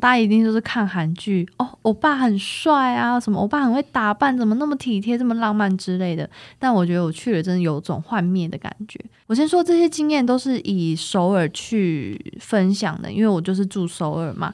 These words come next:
首尔的韩国人呢，我觉得相对于台湾人来说，真的比较不友善一点。记得印象最深刻的一次是我刚开始去大概一个礼拜，就非常的思念台湾的食物啊，然后很，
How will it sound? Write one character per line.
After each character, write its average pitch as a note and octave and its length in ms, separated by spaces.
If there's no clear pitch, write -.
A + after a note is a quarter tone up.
首 F#3+ 220
尔 G#3 200
的 D#3+ 380
韩 G3 320
国 G3 260
人 F3+ 280
呢， F3 120
我 G3 100
觉 A3+ 120
得 C4+ 80
相 C#4+ 240
对 B3+ 160
于 F#3+ 40
台 F3+ 200
湾 F#3 160
人 E3+ 160
来 D3 160
说， F3 180
真 F#3 140
的 F#3 40
比 E3+ 120
较 D#3+ 120
不 F3+ 200
友 C#3 160
善 - 280
一 D#3 220
点。 - 120
记 A3+ 180
得 F3+ 140
印 G#3 120
象 G3+ 240
最 G3 160
深 F3+ 240
刻 G3+ 120
的 E3+ 120
一 D#3 120
次 F#3 200
是 F#3+ 280
我 G3 60
刚 B3+ 140
开 C#4+ 200
始 G3+ 180
去 - 240
大 G#3+ 160
概 F#3+ 80
一 E3 100
个 F3 140
礼 - 260
拜， F#3 160
就 G3 120
非 G#3 120
常 F3+ 160
的 E3 120
思 F#3+ 260
念 F#3+ 300
台 E3 260
湾 E3 200
的 D#3 220
食 D#3 400
物 E3+ 220
啊， D#3+ 400
然 D#3+ 100
后 F#3 180
很， F3 160